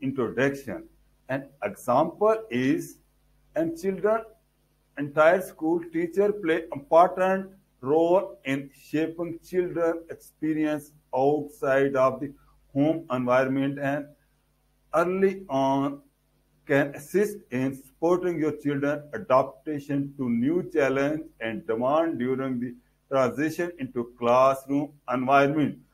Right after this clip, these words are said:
So it's a very lengthy sentence, but it gives the complete information. Aside from the, their formal role of teaching academic skill,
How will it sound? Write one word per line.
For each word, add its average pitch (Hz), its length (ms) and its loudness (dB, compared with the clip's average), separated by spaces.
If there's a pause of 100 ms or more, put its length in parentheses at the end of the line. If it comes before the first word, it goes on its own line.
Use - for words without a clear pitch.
(160)
So 214 80 -4
it's 220 160 -10
a 220 140 -2
very 185 320 -4 (160)
lengthy 175 880 -4
sentence, 170 760 -6
but 175 280 -4
it 160 200 -14
gives 139 280 -6
the 139 220 -4 (300)
complete 175 520 0 (140)
information. 143 800 2 (560)
Aside 190 500 4
from 170 320 0
the, 147 60 -4
their 135 280 2 (200)
formal 165 400 4
role 139 460 2
of 113 180 2 (160)
teaching 185 500 -4 (140)
academic 160 600 0
skill, 151 420 2